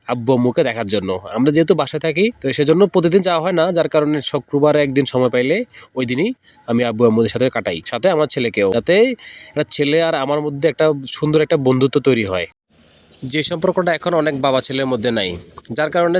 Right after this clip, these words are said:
ছেলে অনেক ধরনের বাজে অভ্যাসে প-, আসক্ত হয়ে যায়। বাবা ছেলের মধ্যে সুন্দর একটি বন্ধুত্ব থাকলে তাহলে হয় কি, তাহলে ছেলে কি করে, কোথায় যায় সেটা বাবা ঠিকমতো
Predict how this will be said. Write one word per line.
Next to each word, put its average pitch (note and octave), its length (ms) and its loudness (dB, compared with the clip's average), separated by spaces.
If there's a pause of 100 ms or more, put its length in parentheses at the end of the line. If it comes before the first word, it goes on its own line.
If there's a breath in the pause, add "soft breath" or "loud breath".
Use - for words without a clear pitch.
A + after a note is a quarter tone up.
(120)
ছেলে D3 240 -4 (220)
অনেক C3 240 0
ধরনের C3+ 340 2 (500)
বাজে A#2+ 260 -2
অভ্যাসে A#2+ 320 -2 (100)
প-, D3 120 -2 (140)
আসক্ত - 300 -6
হয়ে B2+ 280 -2
যায়। B2+ 140 -4 (180)
বাবা D#3 180 0 (160)
ছেলের F3 300 -4
মধ্যে F3 260 0
সুন্দর E3 280 -2
একটি D3 140 0 (100)
বন্ধুত্ব C3+ 280 4 (100)
থাকলে B2+ 200 -2 (140)
তাহলে C3 300 -4
হয় D#3 220 -2
কি, B2 120 0 (560 loud breath)
তাহলে B2+ 180 0 (140)
ছেলে B2+ 220 0 (220)
কি F#3+ 80 2 (100)
করে, E3 160 4 (120)
কোথায় D3+ 280 0
যায় E3 220 0
সেটা D3 200 0 (520 soft breath)
বাবা A#2+ 260 2
ঠিকমতো D#3 360 0